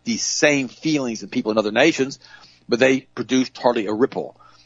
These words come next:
Although Americans understood in the abstract the wisdom of people around the world empathizing with the suffering of one another, such a reminder of wrongs committed by our nation got little hearing and was soon overshadowed by an accelerated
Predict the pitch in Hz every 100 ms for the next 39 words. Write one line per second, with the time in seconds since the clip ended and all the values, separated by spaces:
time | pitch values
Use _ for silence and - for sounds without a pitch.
0 | _ 113 120 123 113 123 135 131 - -
1 | 123 120 104 - - 220 127 - - _
2 | 117 113 107 156 156 135 120 107 104 _
3 | 104 95 117 180 131 113 101 - 135 107
4 | 104 104 104 98 113 143 120 _ 165 170
5 | - - 110 107 107 92 90 - 170 -
6 | 127 110 104 107 104 139 131 127 - -
7 | _ - 156 - 117 113 127 143 135 107
8 | 101 110 120 127 123 - 113 120 104 110
9 | 104 107 113 160 - 104 104 104 107 139
10 | 147 - - 175 113 113 107 104 - -
11 | 170 151 117 107 - 147 135 127 107 107
12 | 110 - - 127 117 117 104